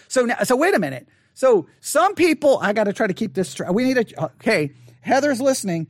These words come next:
We're gonna need, we're, we, <laughs> we need a chart. We're gonna need a chart to figure this out. We're gonna, we're gonna need a, we're gonna have to chart this out. So make sure I understand this. So God's presence is promised. If you sense it,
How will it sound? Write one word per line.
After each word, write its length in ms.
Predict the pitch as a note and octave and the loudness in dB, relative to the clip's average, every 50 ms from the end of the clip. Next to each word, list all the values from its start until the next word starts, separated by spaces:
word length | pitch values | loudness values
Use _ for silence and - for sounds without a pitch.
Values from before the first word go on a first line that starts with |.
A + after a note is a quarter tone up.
| _ _ _ - | _ _ _ -4
We're 100 | F3 F#3 | 0 0
gonna 220 | A#3+ B3+ C4 C4 | 2 2 2 0
need, 100 | B3+ G#3+ | 0 0
we're, 180 | G3 A3+ A3+ - | 0 0 0 0
we, 200 | G#3+ G#3+ G3+ D#3+ - F3+ D#3 A#2+ | 0 0 -2 0 0 -2 -2 -2
<laughs> 240 | - _ _ _ - | -6 _ _ _ -2
we 140 | F#3+ A3 B3 | 0 2 2
need 140 | D4 D#4 | 4 2
a 80 | D#4+ D#4 | 2 2
chart. 500 | - - - E4+ E4 C#4 G3+ D3+ - - - - _ _ - | 2 2 2 2 2 2 0 -2 -4 -8 -14 -20 _ _ -6
We're 100 | F#3 G3 | -2 0
gonna 180 | C4+ C4+ C#4 | 0 0 0
need 180 | C#4 C#4+ C#4+ C4+ | 0 0 0 -2
a 60 | C4 | -2
chart 480 | C4 - - C#4+ D#4 E4 D4 A3 G3 - | -4 -2 0 0 0 0 -2 -4 -6 -8
to 80 | - | -14
figure 360 | B3+ - - A#3 G#3+ G3+ A#3+ G#3+ | -8 -4 -2 -2 -2 -2 -2 -2
this 240 | G#3+ A3+ G#3 - | -2 -2 -2 0
out. 260 | A#3 G#3+ E3 A#2+ - _ _ _ _ _ - | 0 0 0 -2 -6 _ _ _ _ _ -2
We're 100 | F#3+ G#3 | 0 2
gonna, 160 | B3+ C4+ A#3+ | 2 2 2
we're 140 | G3+ A3+ A#3+ | 0 0 2
gonna 180 | B3+ C4+ C#4+ | 2 2 2
need 160 | C#4+ E4 E4 D4+ | 0 0 0 -2
a, 80 | A#3 - - - | -2 -2 -6 -6
we're 80 | - G#3 | -2 0
gonna 100 | C4 D4 | 2 2
have 60 | D4 - | 2 0
to 100 | D#4+ A3+ | -2 -2
chart 360 | - - C#4 C#4+ D4 D4 - | -2 0 0 0 0 0 0
this 240 | - C4+ B3+ - - | -2 -2 0 0 0
out. 240 | B3+ F#3 C#3 C#3+ | 0 0 -2 -2
So 160 | - G#3 A3 A#3+ | 0 0 0 2
make 160 | C#4+ D4 C4 | 0 -2 -2
sure 140 | - D4+ C4+ | -2 -2 -2
I 120 | C4 C4+ | -2 -2
understand 360 | B3+ A#3+ A3+ - A#3 G3 E3 | -4 -8 -8 -8 -6 -6 -6
this. 120 | C3 B2+ - | -6 -6 -4
So 200 | - A#3 - - - - - - - _ | -4 -4 -4 -6 -12 -20 -20 -20 -10 _
God's 300 | - A3+ C#4+ C#4+ C#4 - | -2 0 0 0 0 -2
presence 640 | - - - - D#4 E4+ F4 C4+ A#3+ C4+ B3 G3+ - - | -8 -6 -2 0 0 2 0 0 -2 -4 -6 -6 -8 -8
is 200 | G3+ G3 - - | -8 -8 -8 -8
promised. 720 | - - D4 D4 B3 E3+ C3 D#3 F#3+ - - - - - _ _ _ _ _ _ _ _ _ _ _ _ _ _ _ _ _ _ _ _ _ _ _ _ _ _ _ _ _ _ _ | -6 -2 -2 -2 -2 -2 -6 -8 -10 -12 -14 -20 -20 -20 _ _ _ _ _ _ _ _ _ _ _ _ _ _ _ _ _ _ _ _ _ _ _ _ _ _ _ _ _ _ _
If 240 | - C#4 C#4 G3+ - | -2 -2 -2 0 0
you 140 | A#3 A#3+ G#3 | 0 0 0
sense 580 | - - - - F4+ G4 G#4+ G#4 - - - | 0 0 0 2 0 0 0 -2 -2 -2 0
it, 380 | G#3 D3+ E3+ A3 - - - | 0 0 0 -2 -6 -12 -20